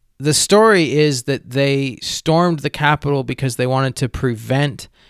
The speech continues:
the certification of Joe Biden's righteous victory. Well, in fact, what was happening in the Capitol was that the Senate was reviewing the election results and certifying them state by state.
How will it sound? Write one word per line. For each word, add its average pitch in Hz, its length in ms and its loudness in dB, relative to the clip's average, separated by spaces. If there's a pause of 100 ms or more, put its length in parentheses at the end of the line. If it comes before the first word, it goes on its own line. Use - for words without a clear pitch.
(160)
the 120 120 -6
certification 131 1040 -2
of 113 220 -8
Joe 123 280 0
Biden's 117 560 -2
righteous 113 580 -6
victory. - 600 -4 (600)
Well, 160 320 4
in 156 160 -2
fact, 196 500 -2
what 160 160 0
was 156 180 -4
happening 147 720 -2 (140)
in 131 200 -6
the 113 60 -6
Capitol 113 640 -8 (200)
was 131 280 -4
that 131 240 -2 (640)
the 127 80 -4
Senate 175 520 0
was 135 320 0
reviewing 131 920 0 (100)
the 120 540 -6 (480)
election 123 500 -4
results 104 600 -6
and 120 200 -8
certifying 123 680 -2
them 113 160 -6
state - 360 -6
by 113 140 -2
state. 127 480 -2